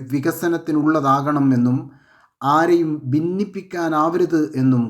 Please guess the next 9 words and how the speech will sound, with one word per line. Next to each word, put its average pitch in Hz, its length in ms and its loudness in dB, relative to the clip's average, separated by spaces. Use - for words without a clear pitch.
കോടതി 120 380 -2
പരാമർശിച്ചു. 113 640 -6
ജസ്റ്റിസ് 120 560 -4
ആനന്ദ് 143 500 0
വെങ്കടേഷാണ് 143 760 -2
മുൻകൂർ 123 360 0
ജാമ്യ 127 460 2
ഹർജി 110 380 -10
തള്ളിയത്. 113 420 -4